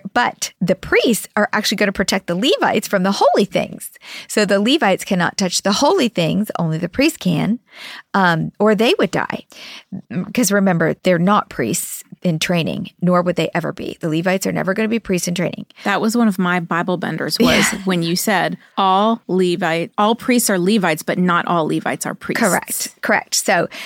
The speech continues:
Speaker 1: the priests are gonna protect the Levites and the people, and the Levites are gonna protect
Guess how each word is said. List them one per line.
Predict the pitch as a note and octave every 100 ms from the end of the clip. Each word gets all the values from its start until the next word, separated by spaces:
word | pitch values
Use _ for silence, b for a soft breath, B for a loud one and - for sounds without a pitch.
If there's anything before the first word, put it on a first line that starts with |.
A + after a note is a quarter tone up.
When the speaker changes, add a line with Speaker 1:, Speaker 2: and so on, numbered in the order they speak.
| B
Speaker 1:
the | -
priests | - D4+ D#4 F4 -
are | G3+
gonna | F#3+
protect | F#3 F#3+ F#3 -
the | F#3
Levites | G#3+ A3 G3 F#3+ - G3
and | E3+
the |
people, | - B3 A#3+ A3+ G#3+ -
and | F#3 F3
the |
Levites | F3+ G3+ F#3+ F3+ -
are | F#3+
gonna | F#3 F3
protect | F3+ - F3+ B2 -